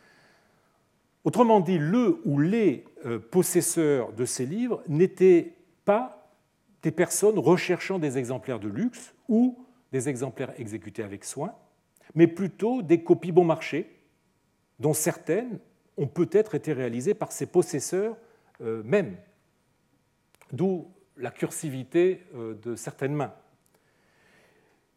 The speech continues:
Ils n'étaient pas non plus des érudits à la recherche d'exemplaires les plus corrects possibles. Les leurs, en effet, je n'ai pas eu l'occasion de rentrer dans le détail philologique de ces textes, mais les leurs, euh, ne sont pas dénués de fautes.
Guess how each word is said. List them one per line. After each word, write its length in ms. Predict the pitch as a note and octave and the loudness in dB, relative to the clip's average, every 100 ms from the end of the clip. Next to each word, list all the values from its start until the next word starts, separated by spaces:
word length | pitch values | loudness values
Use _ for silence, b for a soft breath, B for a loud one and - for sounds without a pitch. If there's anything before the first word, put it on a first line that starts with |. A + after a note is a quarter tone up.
| _ _ _ - | _ _ _ 0
Ils 80 | |
n'étaient 220 | G#3 - F#3+ | 4 6 4
pas 160 | C#4 | 4
non 180 | B3+ F#3 | 4 2
plus 220 | - C4 | 2 -2
des 240 | A3 D#3 F#3 | 0 4 2
érudits 420 | E3 C3 B2+ G3+ _ _ _ _ _ | 2 -2 -4 -8 _ _ _ _ _
à 80 | C3 | -6
la 100 | C#3 | -2
recherche 720 | C#3 C#3+ - F3+ F3+ - - _ A2 | 0 0 2 0 -2 -12 -16 _ -4
d'exemplaires 680 | D3+ A#2+ D#3 - D3 D#3 | -2 0 -4 -2 0 2
les 120 | C3 A#2+ | 0 -2
plus 160 | C#3+ | -4
corrects 400 | - C#3+ C3+ - | -2 -2 -2 -6
possibles. 580 | - A#2+ - A2+ G3+ B3 _ _ _ _ _ _ _ _ - | -6 -6 -8 -10 -10 -10 _ _ _ _ _ _ _ _ -6
Les 140 | A#2 | -2
leurs, 260 | A#2+ C#3+ G#2 | 0 0 -2
en 120 | A2 | -8
effet, 420 | A2 - C3+ G#2+ | -10 -4 -4 -4
je 100 | - | -6
n'ai 80 | G#2+ | -16
pas 120 | - | -8
eu 60 | A2+ | -6
l'occasion 400 | A#2 B2 A2 B2 | -6 -6 -6 -8
de 80 | G2+ | -8
rentrer 380 | C#3+ B2+ D3+ | -8 -6 -6
dans 120 | B2 G2+ | -6 -8
le 60 | |
détail 260 | G#2+ B2 A2 | -10 -8 -8
philologique 680 | - G#2+ G2+ G2+ A2 A#2 _ b b - | -8 -12 -10 -12 -12 -14 _ b b -12
de 60 | A2+ | -6
ces 180 | A#2+ | -6
textes, 380 | - G3 F#3+ - | -2 -2 -2 -12
mais 100 | G#2 | -10
les 140 | G#2 A2+ | -4 0
leurs, 240 | D3+ C3 - B B _ - | 2 0 -6 B B _ -14
euh, 120 | G#2 A2 A2+ G#2+ A2 - - | -12 -14 -16 -18 -18 -18 -16
ne 100 | A#2+ A2 | -16 -10
sont 160 | A#2+ | -8
pas 140 | D#3+ C#3 | -6 -4
dénués 360 | B2+ B2 A#2 | -4 -4 -2
de 100 | A#2 | -2
fautes. 300 | C3+ B3+ B3+ | -2 -4 -8